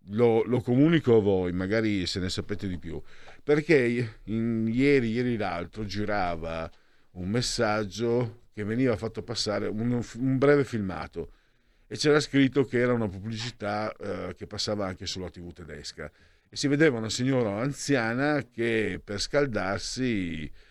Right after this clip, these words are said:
si capiva che, che aveva freddo, aveva un grosso maglione, eccetera, usava degli accorgimenti, prendeva un vaso da fiori rovesciato, dei lumini, cose di questo genere.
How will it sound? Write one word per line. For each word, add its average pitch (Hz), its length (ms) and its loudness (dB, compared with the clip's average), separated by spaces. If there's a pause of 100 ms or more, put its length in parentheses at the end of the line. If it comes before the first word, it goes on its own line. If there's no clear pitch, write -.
si - 140 -10
capiva 113 380 2
che, 101 380 0
che 98 160 0
aveva 95 260 2
freddo, 113 440 0
aveva 92 160 -4
un 92 100 -6
grosso 95 260 -4
maglione, 98 480 -4
eccetera, 98 580 -2 (440)
usava 110 560 2
degli 117 140 2
accorgimenti, 110 840 -2
prendeva 104 380 2
un 101 100 -2
vaso 104 260 0
da 98 100 -2
fiori 104 260 -4
rovesciato, 101 840 -2
dei 98 160 -4
lumini, 95 500 -4
cose 92 220 -8
di 85 80 -8
questo - 260 -12
genere. 69 420 -8